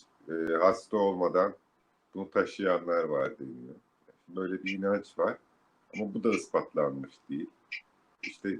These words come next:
yazın biter deniyor, kışın biter deniyor, şu olur, bu olur. Hiç, yani hiçbir kısmı belli değil bunun bir kere. İstatistikler de hiç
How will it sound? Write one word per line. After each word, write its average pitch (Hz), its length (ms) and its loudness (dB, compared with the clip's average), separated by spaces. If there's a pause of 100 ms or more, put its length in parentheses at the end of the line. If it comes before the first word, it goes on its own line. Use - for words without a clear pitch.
(160)
yazın 104 440 4
biter 101 400 6
deniyor, 98 360 -4
kışın 98 400 -8
biter 101 400 6
deniyor, 98 520 0 (580)
şu 113 80 -4
olur, 101 460 -2
bu 104 200 0
olur. 101 300 0 (380)
Hiç, 165 320 -4 (200)
yani 110 380 4
hiçbir - 300 -10
kısmı 123 540 -2 (560)
belli 101 340 4
değil 87 240 -2
bunun 76 260 -8
bir 69 60 -14
kere. - 420 -4 (120)
İstatistikler 120 1000 4
de 95 200 -4
hiç - 160 -18